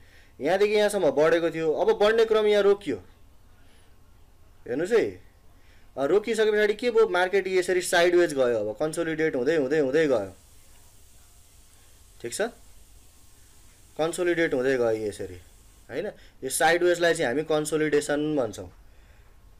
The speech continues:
अब त्यस्तै यसैबाट मैले तपाईँलाई बुझाएँ ल, यहाँ हेर्नुहोस् ल, अहिले मैले जुम गरिदिएँ, यो यस्तो किसिमको क्या, म तपाईँलाई बनाएर पनि देखाउँछु। यहाँ हेर्नुहोस् है, यसको, यसको अर्थ छ फेरि यस्तो किसिमको, अनि यो टी सेपको नि, भनेको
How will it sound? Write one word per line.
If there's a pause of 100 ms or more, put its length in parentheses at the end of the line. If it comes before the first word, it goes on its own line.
(300)
अब
त्यस्तै
यसैबाट
मैले
तपाईँलाई
बुझाएँ
ल,
यहाँ
हेर्नुहोस्
ल,
अहिले
मैले
जुम
गरिदिएँ,
यो (560)
यस्तो
किसिमको
क्या,
म
तपाईँलाई
बनाएर
पनि
देखाउँछु।
यहाँ
हेर्नुहोस्
है,
यसको,
यसको
अर्थ
छ
फेरि
यस्तो
किसिमको,
अनि
यो
टी
सेपको
नि, (920)
भनेको